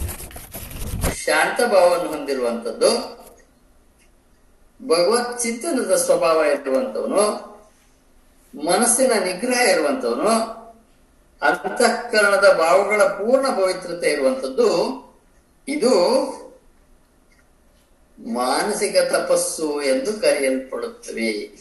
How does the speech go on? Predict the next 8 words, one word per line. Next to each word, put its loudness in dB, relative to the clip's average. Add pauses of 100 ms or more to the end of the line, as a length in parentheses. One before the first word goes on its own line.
(1700)
ಈ 2
ಮೂರು 4
ತಪಸ್ಸನ್ನು -2
ಆಚರಿಸೋರು -2
ಸಿಕ್ಕಿದ್ರೆ 0 (840)
ಅವ್ರು 2
ಮಹಾ -2
ಮುನಿಗಳು, -4